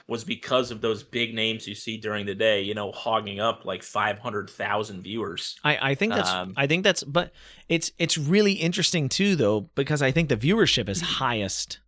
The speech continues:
Speaker 2: during the day. So I
Speaker 1: Yeah.
Speaker 2: think your opportunity for new viewers is higher, but
Speaker 1: Yeah. Oh,
Speaker 2: you're,
Speaker 1: yeah.
Speaker 2: you
Speaker 1: It's
Speaker 2: are,
Speaker 1: one of
Speaker 2: you're,
Speaker 1: those.
Speaker 2: you're always competing. I,
Speaker 1: Yeah.
Speaker 2: is it, is it only higher because those guys are streaming at that time?
Speaker 1: Yeah,
Speaker 2: Or,
Speaker 1: right, yeah.
Speaker 2: y-, you know, it's one of those, like, it's a catch twenty-two. We don't really
Speaker 1: <laughs> We'll
Speaker 2: know
Speaker 1: never know.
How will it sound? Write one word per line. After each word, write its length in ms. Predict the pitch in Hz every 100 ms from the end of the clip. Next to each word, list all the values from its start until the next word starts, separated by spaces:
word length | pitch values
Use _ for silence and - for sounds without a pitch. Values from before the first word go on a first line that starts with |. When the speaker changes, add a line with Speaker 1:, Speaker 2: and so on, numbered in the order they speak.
| _ - 92
Speaker 2:
during 240 | 131 117
the 80 | 95
day. 180 | 131 208
So 140 | 220
I 40 | 113
Speaker 1:
Yeah. 40 |
Speaker 2:
think 180 | 180 170
your 120 | 147
opportunity 540 | 135 - - 160 147 139
for 120 | 101
new 380 | 107 127 180 151
viewers 420 | 131 123 120 110
is 140 | 104
higher, 480 | - 185 180 151 127 - -
but 200 | 196 185
Speaker 1:
Yeah. 180 | 202 - - -
Oh, 80 | 135
Speaker 2:
you're, 100 | 151
Speaker 1:
yeah. 80 | 90
Speaker 2:
you 80 | 147
Speaker 1:
It's 60 | 175
Speaker 2:
are, 40 | 139
Speaker 1:
one 20 |
of 40 | 131
Speaker 2:
you're, 60 |
Speaker 1:
those. 380 | 95 92 - -
Speaker 2:
you're 160 | 151 151
always 300 | 147 165 147
competing. 720 | - 123 - 214 120 95 120 -
I, 120 | - - - - -
Speaker 1:
Yeah. 80 | 220
Speaker 2:
is 100 | 214
it, 140 | - _ 196
is 140 | 202
it 100 | -
only 240 | 190 196 160
higher 300 | 160 175 165
because 280 | 151 143 135
those 180 | 131
guys 220 | 139 127 117
are 60 |
streaming 420 | - 147 143 131
at 100 | 113
that 180 | 120 107
time? 460 | - 147 165 220 233 -
Speaker 1:
Yeah, 80 | -
Speaker 2:
Or, 80 | 196
Speaker 1:
right, 180 | 165 143
yeah. 160 | 127 165 170
Speaker 2:
y-, 60 | 202
you 120 | 208
know, 160 | 190
it's 120 | 190 196
one 140 | 214
of 40 |
those, 140 | 190 170
like, 160 | 156 - - -
it's 80 |
a 40 | 175
catch 260 | 185 170
twenty-two. 280 | 170 147 147
We 120 | 135
don't 160 | 202 190
really 180 | 185 165
Speaker 1:
<laughs> 60 | 135
We'll 0 |
Speaker 2:
know 220 | 139 123
Speaker 1:
never 240 | 143 123
know. 240 | 104 98